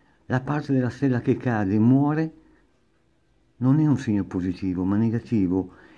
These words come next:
E guarda caso, proprio nei giorni passati, quei ragazzi che sono saliti sulla montagna per vedere le stelle, al ritorno sono precipitati per un fatale non funzionamento dell'auto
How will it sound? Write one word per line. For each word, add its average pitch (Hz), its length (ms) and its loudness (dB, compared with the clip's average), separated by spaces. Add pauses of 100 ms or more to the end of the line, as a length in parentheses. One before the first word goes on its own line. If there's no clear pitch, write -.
(120)
E 135 300 4
guarda 143 440 0
caso, 180 580 -2 (800)
proprio 117 760 0 (160)
nei 104 160 0
giorni 107 300 0
passati, 123 760 -6 (400)
quei 139 680 4
ragazzi 127 680 -2
che 92 80 -10
sono 117 220 -4
saliti 117 300 -2
sulla 110 220 -4
montagna 107 520 0
per 101 160 -6
vedere 107 280 0
le 127 60 0
stelle, 139 360 -4
al 131 80 0
ritorno 139 800 0 (320)
sono 110 280 -2
precipitati 113 680 -2
per 110 120 -4
un 104 100 0
fatale 123 580 0 (540)
non 120 200 4
funzionamento 123 680 4
dell'auto 123 760 -4